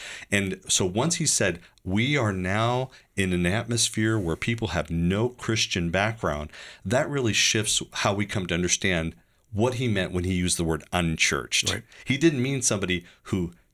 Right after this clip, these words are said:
Speaker 1: did not know about church. He meant just people who didn't have a current church membership. And so we now have to be in a different place of what is our ministry? Who is it that we're trying to reach? And in doing so, yes, we have to solve the issue of there are people who need to come. Yes,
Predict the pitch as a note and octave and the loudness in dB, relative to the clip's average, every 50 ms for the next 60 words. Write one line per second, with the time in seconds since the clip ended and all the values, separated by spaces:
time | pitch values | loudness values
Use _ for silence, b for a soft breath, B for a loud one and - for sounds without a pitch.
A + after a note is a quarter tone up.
0 | _ - A2 G2 F2 F2+ F2 E2 D2+ C#2+ - - - F#2+ F2+ E2+ F#2 G#2+ C3+ D#3+ | _ -2 0 0 0 0 0 0 0 -2 -4 -6 -4 0 2 4 4 4 4 4
1 | C3 F#2+ D#2+ C2+ B1 - - - D#2+ C#2 B1+ - - - - - C3 D3 D3+ D3 | 2 2 0 -2 -2 -2 -2 -2 -2 -2 -4 -4 -8 -8 -6 -4 -2 0 0 0
2 | B2 - - G2 - - - G2 F2 F#2+ F2 E2+ F#2+ F2 D#2+ E2 E2 D#2 D2+ - | -2 -2 -2 -2 0 0 -2 -2 -2 -2 -2 0 -2 -2 -2 -2 -2 -2 -4 -6
3 | - - - F#2 D#2+ D#2 - - _ - - - E2+ - - - - D#2+ D#2+ D#2+ | -8 -6 -4 -4 -4 -4 -8 -10 _ -2 -2 -2 -2 -2 -4 -6 -4 -4 -4 -4
4 | D2+ D2+ D2 - - - - - - _ _ _ B B B B B B B B | -4 -4 -2 -2 -2 -4 -6 -8 -12 _ _ _ B B B B B B B B
5 | B - F#2 F2 F2+ E2 - F#2+ E2 E2 E2+ F2+ G#2+ A#2+ D3+ D3+ B2+ G#2 E2+ E2 | B -2 -2 0 2 2 2 2 0 0 0 0 0 0 2 0 0 0 -2 -2
6 | D#2+ E2+ F2 D#2 - - - - E2 E2+ E2 E2 D#2+ D#2 D2+ D2+ D2+ - - E2+ | -2 -2 -4 -4 -6 -8 -10 -8 -6 -4 0 0 0 0 0 -4 -2 -2 -2 -2
7 | - - D2+ - - - C#3 B2 A2+ - - E2 - - - G#2+ G2+ G#2 A2+ A#2 | -2 -2 -6 -6 -2 -2 0 0 0 0 -2 -4 -6 -10 -8 -4 0 0 0 0
8 | A#2 - C3 C3 A#2+ - G2 F#2 F#2+ F#2+ A2 C3 D#3+ D3+ - - - - - - | 0 -2 -2 0 0 2 0 0 0 0 0 0 2 0 0 0 -2 -6 -12 -14
9 | b b b b b - - E3 E3 D#3 D#3 C#3 - A#2 G#2+ E2+ E2 F2+ F2+ - | b b b b b -2 0 2 4 4 4 2 0 -2 0 0 0 0 0 -2
10 | - F#2 F2 D#2+ D2+ D2 D#2 D2 F#2+ G#2 F2+ - - - - - B B B B | -2 -2 -2 -2 -2 -4 -4 -2 0 0 0 0 -2 -2 -4 -4 B B B B
11 | B B B - G2 F#2+ F#2 F2+ F2 G2 A2 C3 D#3 D#3 - - G2+ E2+ E2 E2+ | B B B -2 0 2 2 2 2 2 0 2 0 0 0 0 0 0 -2 -4
12 | - F#2+ F2 F2 F2 E2 E2+ - - - G2+ F2+ E2 F#2 E2+ - - F#2+ - - | -6 -2 0 2 2 2 2 0 -2 -2 -2 -2 -2 -2 -2 -2 -2 0 0 2
13 | - E2 E2 D#2+ E2 D#2 D#2+ E2 D#2+ - - E2+ D2+ C#2+ D2+ D#2 C#2+ C#2+ C#2+ - | 2 0 0 -2 -2 0 0 2 2 2 2 0 -2 -2 -2 -2 -2 -2 -4 -4
14 | - - G#2+ - G#2+ G2+ F2+ F2+ E2+ - E2+ - - D2 D2 D#2 E2+ F2 F#2 G#2+ | -2 -4 -2 0 -2 0 0 -2 -2 -2 -6 -6 -6 -6 -6 -4 -4 -2 0 2
15 | A#2 A#2 G2 F#2+ - - | 4 4 2 2 0 -2